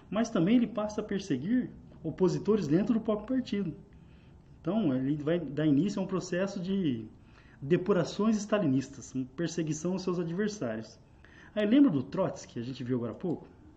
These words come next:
O Trotsky é aquele que disputou o poder com, com Stalin? Então, o Trotsky, ele mudou pro México,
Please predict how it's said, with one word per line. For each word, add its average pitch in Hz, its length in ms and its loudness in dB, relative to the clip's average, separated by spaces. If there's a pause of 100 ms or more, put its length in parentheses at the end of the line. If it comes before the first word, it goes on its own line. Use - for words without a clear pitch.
(480)
O 123 60 -12
Trotsky 151 420 -4
é 151 40 -2
aquele 160 200 -2
que 160 100 -8
disputou 151 380 -2
o - 20 -4
poder 127 320 0
com, 117 280 -4
com 127 140 -8
Stalin? 147 380 -8 (600)
Então, 127 420 -4 (300)
o 147 100 -6
Trotsky, 202 440 -2
ele 139 80 4
mudou 139 300 2
pro 180 140 -4
México, 151 600 -2